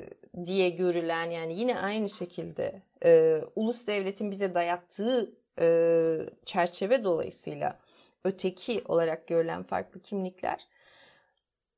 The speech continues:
üzerine nasıl çalışmalar var? Çok çalışma var aslında. Yani çok küçük bir, e, birer tane örnek vereyim diye düşündüm hepsiyle ilgili. Osmanlı'daki seferat toplumuyla ilgili mesela, yani,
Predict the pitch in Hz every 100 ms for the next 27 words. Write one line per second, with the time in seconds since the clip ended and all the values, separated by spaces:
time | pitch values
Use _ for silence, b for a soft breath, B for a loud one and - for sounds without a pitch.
0 | _ - 220 220 233 247 262 262 - 190
1 | - 175 160 160 - - - 480 523 427
2 | 349 349 370 349 339 269 - 180 170 170
3 | 202 196 196 - 262 - 254 - - 226
4 | 220 - _ 208 196 185 180 175 175 -
5 | B B B _ - 196 240 226 240 233
6 | 202 196 196 208 214 190 180 175 170 165
7 | - - 185 190 175 - 196 196 196 196
8 | 202 185 180 185 220 285 311 B B B
9 | B B B B _ _ _ - 226 -
10 | 254 262 262 247 247 - 226 233 233 240
11 | - 226 214 226 233 220 196 185 185 175
12 | 180 185 175 180 185 180 170 170 180